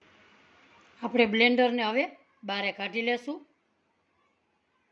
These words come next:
આપણો આઈસ્ક્રીમ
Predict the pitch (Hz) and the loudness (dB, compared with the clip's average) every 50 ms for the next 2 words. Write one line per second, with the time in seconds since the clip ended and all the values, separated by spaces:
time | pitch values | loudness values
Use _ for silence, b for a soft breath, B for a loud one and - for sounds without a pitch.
0 | 784 _ _ _ _ _ _ _ _ _ _ _ 208 214 214 _ _ _ 208 208 | _ _ _ _ _ _ _ _ _ _ _ _ _ _ _ _ _ _ _ _
1 | 196 - - _ _ _ _ _ _ _ _ _ - 240 233 - - 247 233 226 | -20 -20 -20 _ _ _ _ _ _ _ _ _ -6 -6 -6 -4 -2 0 0 2
2 | 226 240 254 254 - - 277 254 233 175 | 2 2 0 0 -4 -4 -2 -2 -2 -2